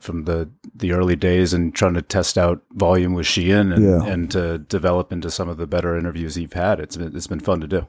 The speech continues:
Speaker 2: Yeah, yeah, I appreciate
Speaker 1: Fun to
Speaker 2: it.
Speaker 1: listen to.
Speaker 2: Yeah, every so often you'll, you'll send me a ping.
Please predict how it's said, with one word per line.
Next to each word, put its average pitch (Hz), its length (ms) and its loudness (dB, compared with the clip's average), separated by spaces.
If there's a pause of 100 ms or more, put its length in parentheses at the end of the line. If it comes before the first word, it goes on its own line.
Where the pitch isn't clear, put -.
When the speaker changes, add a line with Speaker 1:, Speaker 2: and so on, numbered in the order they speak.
(100)
Speaker 2:
Yeah, 95 280 6
yeah, 82 240 6
I 78 40 4
appreciate 92 320 0
Speaker 1:
Fun 110 100 4
to 98 80 0
Speaker 2:
it. - 20 -2
Speaker 1:
listen 92 220 0
to. 78 140 -10 (140)
Speaker 2:
Yeah, 101 260 4
every 104 180 2
so 90 140 4
often 95 180 0
you'll, 80 180 0
you'll 87 120 -4
send 98 200 0
me 90 80 2
a 78 60 0
ping. 92 400 0